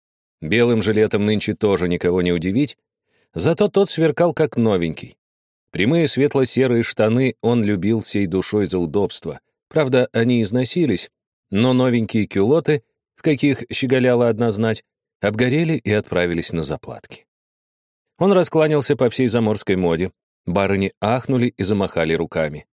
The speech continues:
«Как вырос-то, Флоренций, Света Никеич!» «Возмужал». «Это все ж по стрелам». «И красавец писаный».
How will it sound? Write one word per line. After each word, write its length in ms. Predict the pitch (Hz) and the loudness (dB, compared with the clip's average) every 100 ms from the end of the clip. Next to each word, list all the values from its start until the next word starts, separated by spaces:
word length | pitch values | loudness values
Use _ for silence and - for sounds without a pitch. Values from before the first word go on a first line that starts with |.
| _ _ _ _ | _ _ _ _
«Как 220 | - 190 208 | -2 0 2
вырос-то, 600 | 208 226 147 139 - 156 | 2 4 4 2 0 0
Флоренций, 640 | 151 147 139 131 156 131 _ | 2 2 2 0 -2 -4 _
Света 380 | - 185 160 175 | -2 2 2 2
Никеич!» 540 | 190 151 104 127 - - _ _ _ | 0 2 2 0 -4 -12 _ _ _
«Возмужал». 840 | - 107 98 104 87 76 69 80 - _ _ - | -6 -4 -2 0 0 -2 -4 -8 -12 _ _ -4
«Это 240 | 165 208 | 0 0
все 160 | 165 185 | 0 -2
ж 80 | - | -2
по 100 | 147 | -8
стрелам». 520 | - 107 95 104 110 - _ _ _ _ | -6 -2 0 0 -4 -8 _ _ _ _
«И 80 | 165 | -8
красавец 880 | - 175 - - 202 269 247 - | -4 -4 -4 -2 -2 0 -4 -6
писаный». 640 | - 95 92 - 98 110 | -6 -4 -2 -2 0 -2